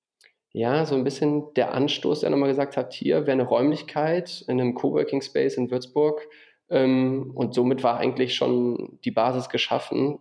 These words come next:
Wir mussten nur noch den Schlüssel abholen sozusagen, ähm, und das ging alles sehr schnell dann und ja, so hat sich dann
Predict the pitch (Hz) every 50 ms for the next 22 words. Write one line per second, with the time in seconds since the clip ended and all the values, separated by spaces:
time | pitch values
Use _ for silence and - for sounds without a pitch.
0 | _ _ _ _ _ - - 123 123 123 123 - 131 131 123 123 123 117 117 -
1 | - 131 139 - 156 147 160 - - - 147 143 143 143 143 143 - 135 127 131
2 | 127 135 131 139 139 147 151 - - - - - _ _ _ _ _ _ _ _
3 | - 127 127 123 120 123 123 123 123 123 - - - _ _ _ _ _ _ -
4 | 120 117 120 120 120 117 117 - - - - 123 - - 139 143 104 135 143 131
5 | 120 143 139 - - 131 127 127 120 98 104 110 107 - - - _ _ _ _
6 | - - - - - - - - _ _ _ _ _ _ _ _ _ _ _ -
7 | 113 104 110 - - - - _ _ _ _ _ _ - - - 120 117 - -
8 | - - - 120 113 120 120 123 123 123 -